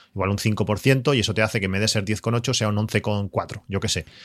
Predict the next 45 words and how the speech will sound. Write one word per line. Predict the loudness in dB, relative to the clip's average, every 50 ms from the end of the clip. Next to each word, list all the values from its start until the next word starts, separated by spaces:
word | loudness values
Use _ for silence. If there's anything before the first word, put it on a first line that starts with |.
| -20 -20 -20 -18 _ -14 -10 -4 -2
Es, | -2 0 0 2
es | 4 6
algo | 6 6 6 6 4
más. | 4 2 2 0
Yo, | 0 0 2
por | 2 4
ejemplo, | 4 4 4 4 4
el | 4
viaje | 2 2 0 0 0 0
que | -2
hicimos | 0 0 0 0 2
el | 2 0
otro | 2 2 2
día, | 2 4 6 6 4 4 0 -6 -18 -20 -20 -14 -6
que | -2 -2
hicimos | 0 0 0 0 0 -2 -2
trescientos | 0 0 0 0 2 2 2 4 2 2 0 2 2 2 2 2
catorce | 0 0 2 2 0 0 0 0 0
kilómetros, | 2 2 2 2 2 2 0 0 -2 -4 -8 -16 -20 -20 -20 -20 -8 -2
pues | 0 0 0 0
el | 0 2
coche | 2 2 2 4 2 2
creo | 2 2 2 2
que | 2
me | 2 2
decía | 0 0 2 4 4 6 6 6 4 4 0 -4 -4
trece | -2 -2 0 2 2 0 2
con | 4 4 4
uno, | 4 4 4 2 0 -2 -4 _ _ -6
porque | -6 -6 -4 -4 -4 -4 -2
hubo | -2 -2 -2
un | -2 -2
poco | -2 -2 -2 0
de | 2
todo, | 4 4 6 6 6
hubo | 4 2 2 0 -2
bastante | -2 -4 -2 -4 -2 -2 -2
montaña, | -2 -2 0 2 2 2 4 2 2 2 2
hubo | 2 2 0
autopista, | 0 -2 -2 -2 2 2 2 2 2 2 2 2 2
hubo | 2 0
un | 0 -2
poco | -2 -2 -2
de | -2 0
todo, | 0 0 0 0 -2